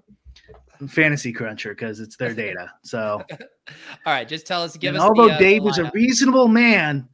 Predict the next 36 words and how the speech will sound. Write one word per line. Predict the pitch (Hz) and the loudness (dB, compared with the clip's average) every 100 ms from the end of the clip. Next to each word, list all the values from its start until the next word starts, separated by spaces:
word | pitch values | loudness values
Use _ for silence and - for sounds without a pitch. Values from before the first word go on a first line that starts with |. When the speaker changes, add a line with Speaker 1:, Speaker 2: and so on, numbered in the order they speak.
| - | -14
Speaker 1:
I'm | 123 131 | -8 -8
just | 127 156 | -8 -8
not | 170 160 | -4 -4
gonna | 156 | -4
take | 143 143 131 | -6 -6 -6
that | 127 113 | -8 -10
chance. | - 113 85 69 - - | -10 -12 -12 -20 -20 -20
Speaker 2:
<laughs> | - - _ _ 151 151 _ - | -20 -20 _ _ -20 -20 _ -6
Speaker 1:
Um, | 147 143 143 143 139 131 - _ - | 0 0 0 -2 -4 -6 -12 _ -8
the, | 156 147 - | -4 -4 -6
so | - 185 175 | -4 0 2
the, | 151 160 160 151 147 - - _ _ _ _ | 0 -2 -2 -2 -6 -12 -20 _ _ _ _
the | 160 | -12
top | 151 - 196 - | -10 -2 -2 -2
three | - 175 | -4 -4
lineups | 156 147 160 160 - | -2 -2 -4 -6 -8
weren't | 139 143 117 | -8 -8 -10
duped. | 127 147 - _ _ _ _ _ _ _ - | -12 -12 -16 _ _ _ _ _ _ _ -20
Speaker 2:
Okay. | 120 117 - _ - | -16 -14 -16 _ -8
Speaker 1:
And | 135 | -4
they | 139 | -2
all | 143 156 | 0 0
had | 156 | -2
under | 143 147 147 _ _ | -2 -6 -8 _ _
fifty | - 151 160 | -12 -10 -8
K. | 147 139 107 127 _ _ _ - | -8 -8 -10 -14 _ _ _ -12
That | 131 131 _ - 110 _ _ | -10 -10 _ -20 -20 _ _
does | 120 117 | -12 -6
not | 151 | -6
matter. | 143 107 104 135 _ | -6 -8 -12 -18 _
I | 110 | -16
mean, | 110 120 117 | -12 -8 -8
a | |
ton, | 117 120 95 107 | -8 -12 -12 -14
but, | 107 107 104 | -12 -12 -10
uh, | 120 113 107 104 | -8 -8 -8 -10